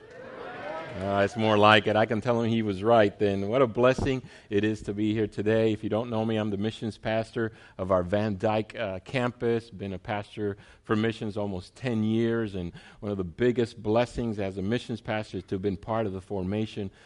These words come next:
of this campus. It's just, uh, amazing to walk in here and to see the changes every month. Something new pops up. I love those lights up there, your tech guys. I mean, I just,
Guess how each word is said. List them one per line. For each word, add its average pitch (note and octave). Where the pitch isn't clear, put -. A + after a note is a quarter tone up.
of F2+
this G#2
campus. F#2
It's F#2+
just, F#2
uh, E2
amazing A2
to A2
walk A2+
in A2
here A2
and G2+
to F#2
see A#2
the F2+
changes A2
every A2
month. A2
Something A#2
new G#2+
pops G2+
up. A2
I F2+
love G#2+
those F#2
lights A#2
up A2+
there, A2+
your F2
tech A2
guys. A2
I -
mean, G2
I A#2+
just, A2+